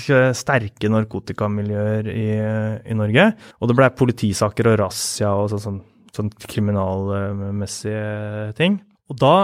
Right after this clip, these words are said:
ble jo liksom ungdom trøbbel i Askim. Og det var jo også da du fikk ungdom, for det, før det så begynte jo ungdom på fabrikken, <laughs> så de var liksom ikke så ungdom, de ble voksne ganske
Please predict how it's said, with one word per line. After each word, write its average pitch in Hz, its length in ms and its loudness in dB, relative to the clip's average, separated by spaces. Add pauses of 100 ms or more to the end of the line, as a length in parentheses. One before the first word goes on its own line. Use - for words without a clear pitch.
(420)
ble 131 180 0
jo 160 80 0
liksom - 220 -8
ungdom 135 480 0 (220)
trøbbel 143 340 -6
i - 960 -16
Askim. 196 240 -4 (240)
Og 151 80 0
det 196 100 4
var 190 80 6
jo 156 80 4
også 160 120 -2
da 131 120 4
du 170 80 -2
fikk - 500 -14 (300)
ungdom, 147 400 2
for 196 80 -2
det, 190 80 0
før 160 240 0
det 180 80 2
så 180 140 -14
begynte 151 260 -6
jo 143 60 -4
ungdom 110 240 -6
på - 100 -16
fabrikken, 131 460 -10
<laughs> - 20 -4
så - 120 -2
de 180 80 4
var 131 200 2
liksom 180 160 0
ikke 170 140 2
så 190 80 6
ungdom, 190 260 2
de 185 80 2
ble 143 160 2
voksne 127 400 -8
ganske 117 380 -8